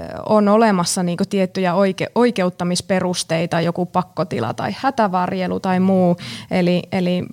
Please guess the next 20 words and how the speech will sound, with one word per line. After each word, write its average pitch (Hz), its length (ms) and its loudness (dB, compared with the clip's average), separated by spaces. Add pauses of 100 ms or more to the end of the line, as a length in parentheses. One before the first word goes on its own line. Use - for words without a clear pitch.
(400)
voi 214 200 2
olla, 220 340 4
että, 196 360 -4
et 202 200 -2
tota, 190 340 -2
että, 196 240 -4 (580)
ä, 190 160 0 (1200)
henkilö 190 420 2 (300)
niinku 190 520 -2 (640)
tappaa 185 460 4
ihmisen 175 600 0 (440)
ja, 170 340 -2
ja 190 220 2
tota, 180 480 -2 (120)
ei, 185 360 0
ei 190 120 2
tuu 196 160 -4
siitä 202 280 -4
kuitenkaan 202 560 0
tuomituksi. 196 800 0